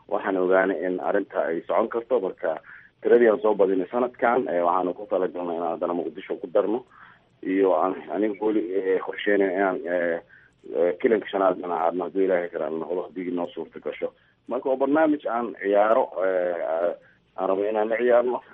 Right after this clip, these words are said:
kooxaha ka dhisan waddanka. Laakiin barnaamij muhiimadiisu waxa waaye barnaamij, eh, in, in bulshada ay isdhaafsadaan, yacni, eh, ra'yi dhalinyarada ka timid Australia oo halkaa ku dhashay, ku dhashay qaarkood, eh,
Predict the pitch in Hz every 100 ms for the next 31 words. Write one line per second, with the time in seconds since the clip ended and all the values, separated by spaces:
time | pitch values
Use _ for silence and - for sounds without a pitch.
0 | - - 92 104 110 127 110 107 101 107
1 | 139 131 156 160 _ _ _ 95 95 107
2 | 104 113 117 110 101 107 110 95 92 95
3 | 98 90 87 90 87 95 92 - 67 71
4 | 67 - _ _ _ _ _ 85 92 80
5 | 104 110 95 - 113 98 92 87 85 92
6 | 90 87 87 80 85 78 - - 82 71
7 | 69 _ _ - - 113 120 - 87 90
8 | 92 90 90 - 90 90 - - - 98
9 | 113 117 117 76 92 90 85 - - -
10 | 95 80 - - _ _ _ - 113 98
11 | 90 90 90 - 135 - - - - -
12 | 85 85